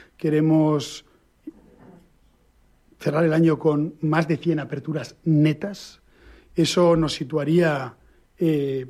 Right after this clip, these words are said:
pues a cierre de dos mil veintiséis, eh, por de-, ya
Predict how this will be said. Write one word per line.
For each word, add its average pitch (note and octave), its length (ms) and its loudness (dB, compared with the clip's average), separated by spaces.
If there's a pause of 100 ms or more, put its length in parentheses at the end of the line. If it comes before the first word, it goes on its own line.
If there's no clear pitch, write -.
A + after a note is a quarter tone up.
(240)
pues C#3+ 180 -8
a C#3 120 -12
cierre D#3+ 320 2
de D3+ 60 2
dos C3+ 160 -4
mil D3+ 140 2
veintiséis, D#3+ 800 0 (420)
eh, D#3+ 140 0
por D3+ 260 -2
de-, E3+ 280 -4
ya E3+ 420 0